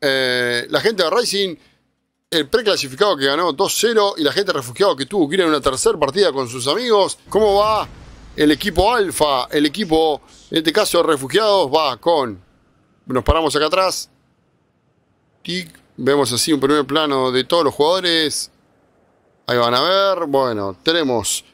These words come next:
que el equipo Alfa, el equipo de refugiados, va con Ohio, Ohio, Mosba, Stalingrad, Venecia, Shimakasi, Darin, Clever, Clever. ¿Cómo va el equipo de Racing? El preclasificado que ganó dos cero contundente. Va con,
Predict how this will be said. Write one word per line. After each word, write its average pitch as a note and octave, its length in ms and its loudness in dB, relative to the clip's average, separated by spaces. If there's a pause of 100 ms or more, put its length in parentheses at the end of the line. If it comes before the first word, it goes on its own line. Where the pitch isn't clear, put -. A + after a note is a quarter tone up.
(160)
que E3+ 320 -2 (240)
el D3 120 2
equipo F#3 360 0
Alfa, F#3+ 200 0
el F3 60 -2
equipo F#3+ 260 -2
de F#3+ 60 2
refugiados, E3+ 540 2
va G3 180 0
con F#3+ 240 0
Ohio, F3+ 360 2
Ohio, F#3 400 0
Mosba, D3+ 500 0 (240)
Stalingrad, D#3 500 0
Venecia, E3 380 0
Shimakasi, C#3+ 580 -2
Darin, F#3 320 -2
Clever, F3 380 0
Clever. C3 420 -2 (400)
¿Cómo G3+ 220 2
va G#3+ 80 2
el G#3 60 -2
equipo F#3+ 380 0
de F3+ 120 2
Racing? D3+ 560 -2 (240)
El D3 140 0
preclasificado F3+ 720 0
que C3+ 80 0
ganó F3 200 0
dos F3 220 0
cero F3+ 220 0
contundente. D3+ 800 -2 (440)
Va D3+ 340 0
con, D3+ 420 0